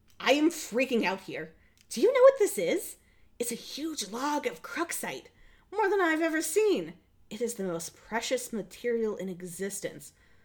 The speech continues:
Why, if I had access to a means of producing an unlimited supply, I would be the richest salamander in the land. Just kidding. It's completely worthless. Here, you want it?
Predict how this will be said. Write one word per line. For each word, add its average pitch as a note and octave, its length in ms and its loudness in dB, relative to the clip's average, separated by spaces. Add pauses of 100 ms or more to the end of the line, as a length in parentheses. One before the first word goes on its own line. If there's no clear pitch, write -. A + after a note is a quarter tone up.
(200)
Why, F#3 300 -12 (220)
if - 100 -6
I C#4 80 2
had B3+ 180 4
access A3 460 0
to G3 140 0
a F3+ 40 0
means A3 280 0
of - 80 -4
producing G#3 520 -4
an F3+ 80 -2
unlimited A3 460 0
supply, G#3+ 540 2 (260)
I A#3 60 4
would A#3 120 6
be F4 80 10
the B3 100 8
richest D4+ 400 2
salamander D4+ 540 4
in G4 80 2
the G#4 220 8 (220)
land. E3 280 -4 (640)
Just F#3 360 0
kidding. - 360 -8 (140)
It's G3+ 220 -4
completely G#3+ 500 -2
worthless. F3 600 -6 (240)
Here, - 280 -6 (200)
you G3 160 -2
want A#3 180 2
it? D#4+ 120 -2